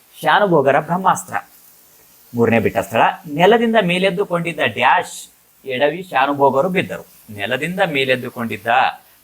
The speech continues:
ಕಲ್ಲನ್ನು ಎಡವಿ ಶಾನುಭೋಗರು ಬಿದ್ದರು. ಇನ್ನು ನಾಲ್ಕನೇ ಬಿಟ್ಟ ಸ್ಥಳ, ರೈತರು ತಿಂಗಳ ಬೆಳಕಿನಲ್ಲಿ ಡ್ಯಾಶ್ ಹೊಡೆಯುತ್ತಿದ್ದರು. ರೈತರು ತಿಂಗಳ ಬೆಳಕಿನಲ್ಲಿ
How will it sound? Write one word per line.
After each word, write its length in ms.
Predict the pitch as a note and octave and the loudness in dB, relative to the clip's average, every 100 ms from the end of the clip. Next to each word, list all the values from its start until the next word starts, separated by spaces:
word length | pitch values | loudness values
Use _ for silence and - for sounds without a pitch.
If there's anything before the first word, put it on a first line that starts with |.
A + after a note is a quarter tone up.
| - | -6
ಕಲ್ಲನ್ನು 680 | D#3+ G3 F3+ E3 F#3 G3+ - | -2 4 2 2 -4 -6 -6
ಎಡವಿ 500 | C3+ C3 C#3+ G3 F3 - | -4 -2 -2 -2 -6 -2
ಶಾನುಭೋಗರು 880 | C3 D3 C3 B2+ B2+ D3+ A3+ - - | -2 0 -2 -2 0 0 0 -4 -8
ಬಿದ್ದರು. 380 | D#3 A#2+ F2 - _ _ - - _ _ _ - - - - - - | -4 -4 -6 -14 _ _ -20 -20 _ _ _ -20 -20 -20 -20 -16 -2
ಇನ್ನು 120 | C3 | 2
ನಾಲ್ಕನೇ 380 | G#2+ G#2 A2 A2 | 2 2 -2 -4
ಬಿಟ್ಟ 200 | G2 G2+ | -4 -6
ಸ್ಥಳ, 260 | G2 A#2 D#3+ - | -2 2 2 2
ರೈತರು 460 | C#3 A3 A#3 G#3 A3 | 0 2 4 2 2
ತಿಂಗಳ 340 | E3+ F#3 G3 | -2 -4 -2
ಬೆಳಕಿನಲ್ಲಿ 540 | F3 E3+ D#3+ D3 D#3 | 0 -2 -4 -10 -10
ಡ್ಯಾಶ್ 340 | F3+ B2 C#3+ - | -6 -2 -2 -2
ಹೊಡೆಯುತ್ತಿದ್ದರು. 580 | C#3 B2 G2+ F#2 D#2 - _ _ _ _ _ - | -6 -8 -10 -16 -20 -20 _ _ _ _ _ -6
ರೈತರು 480 | G2 A2 A2+ A#2+ F3+ | -4 -2 2 2 2
ತಿಂಗಳ 360 | A#2 A#2 B2+ | -2 0 4
ಬೆಳಕಿನಲ್ಲಿ 680 | A#2 A2+ - G#2+ A2 F#3 A3+ | 4 2 0 -6 -4 -4 -4